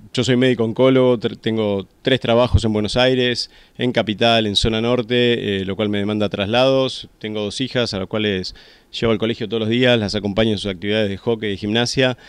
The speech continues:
eh, entonces en los momentos que uno las deja en gimnasia, en hockey, aprovecho para salir a entrenar y tratar de...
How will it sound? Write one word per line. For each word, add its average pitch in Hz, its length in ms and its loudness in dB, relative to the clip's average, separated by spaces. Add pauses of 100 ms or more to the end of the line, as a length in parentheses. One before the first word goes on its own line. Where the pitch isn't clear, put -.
(340)
eh, 110 240 2
entonces 104 640 -4
en 110 140 -8
los 104 80 -6
momentos 110 340 -4
que 120 100 -4
uno 107 380 -4 (1000)
las 120 120 2
deja 117 460 2
en 110 240 0
gimnasia, 131 460 2
en 113 60 -4
hockey, 135 380 2
aprovecho 110 320 0
para 107 140 0
salir 117 220 -2
a - 20 0
entrenar 120 540 0
y 110 80 -2
tratar 104 400 0
de... 98 480 0